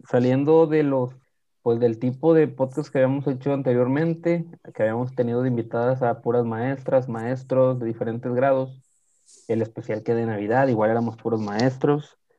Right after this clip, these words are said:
Hoy vamos a hablar con una madre de familia, una madre de familia que, pues, nos va a compartir, pues, tantas curiosidades de las que a lo mejor nosotros hemos vivido del lado como docente, del lado como alumno, pero,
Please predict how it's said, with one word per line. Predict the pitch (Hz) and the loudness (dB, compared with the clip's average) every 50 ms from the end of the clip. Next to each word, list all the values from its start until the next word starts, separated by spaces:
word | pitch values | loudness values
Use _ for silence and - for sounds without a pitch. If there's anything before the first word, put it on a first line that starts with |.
| _ _ _ _ | _ _ _ _
Hoy | - 135 151 160 165 | 2 4 4 4 4
vamos | 143 139 135 147 151 143 | 2 2 0 0 -2 -2
a | 123 | -2
hablar | 117 123 127 127 | -2 -2 -2 -2
con | 127 127 123 | -4 -4 -4
una | 127 131 | -2 -2
madre | 127 127 123 123 127 131 | -2 0 0 2 2 4
de | 127 123 | 4 2
familia, | 123 - 104 101 104 120 147 175 190 196 208 214 - _ _ _ _ _ _ _ _ _ _ _ _ _ _ _ _ _ _ _ | 0 -2 -8 -10 -4 -2 -2 -2 -2 -2 -6 -8 -14 _ _ _ _ _ _ _ _ _ _ _ _ _ _ _ _ _ _ _
una | - 127 113 | -12 -8 -6
madre | 117 120 120 123 123 | -4 -2 0 0 0
de | 120 | 0
familia | - 110 107 104 110 117 113 113 | -2 -4 -6 -4 -4 -4 -4 -4
que, | - 110 104 98 101 - _ | -6 -10 -10 -10 -12 -12 _
pues, | 110 101 | -8 -8
nos | 104 101 98 101 | -6 -6 -4 -4
va | 101 | -4
a | - | -4
compartir, | - 123 123 - 117 107 110 - _ 113 113 117 117 120 123 - _ _ _ - - - - - - _ _ _ | -4 -6 -4 -2 -4 -4 -6 -6 _ -2 -2 0 -2 -2 -6 -10 _ _ _ -20 -20 -20 -20 -20 -20 _ _ _
pues, | - 104 101 98 - _ - _ - - | -4 -4 -4 -4 -6 _ -20 _ -16 -12
tantas | 107 104 107 107 131 135 131 131 | -10 -10 -4 0 0 0 0 -2
curiosidades | - 143 127 127 117 - 117 107 107 110 120 127 135 131 | -4 -2 0 0 0 -2 -2 -2 0 0 2 0 0 0
de | 131 120 | 0 -2
las | 117 - - | -2 -4 -8
que | _ - 110 | _ -8 -6
a | |
lo | 104 107 | -6 -6
mejor | 107 101 - 107 110 117 | -8 -6 -4 -2 -2 -2
nosotros | 120 123 131 123 123 - 127 127 123 123 | -4 -4 -4 -4 -2 0 -2 -2 0 -2
hemos | 120 117 117 120 120 113 | -4 -4 -4 -6 -4 -4
vivido | 113 110 107 107 110 110 120 123 123 123 117 110 - - - - - | -2 -2 -2 -2 0 2 4 4 4 4 4 2 -2 -8 -12 -16 -12
del | - 117 113 110 | -8 -6 -4 -2
lado | 107 107 117 123 131 135 131 127 117 - | -2 2 4 4 6 6 6 4 2 0
como | - 113 113 110 107 | -4 -6 -6 -4 -4
docente, | 107 107 - - 127 131 135 139 131 139 139 135 | -6 -4 -2 0 0 0 0 -2 -4 -2 0 0
del | 127 117 | 2 2
lado | 117 117 123 123 | 2 0 0 -2
como | - 127 127 120 | -2 -6 -4 -4
alumno, | 110 110 110 113 120 135 143 139 | -2 -2 -2 -2 -2 -4 -6 -4
pero, | - 113 113 - - - - | -4 -4 -4 -4 -4 -6 -12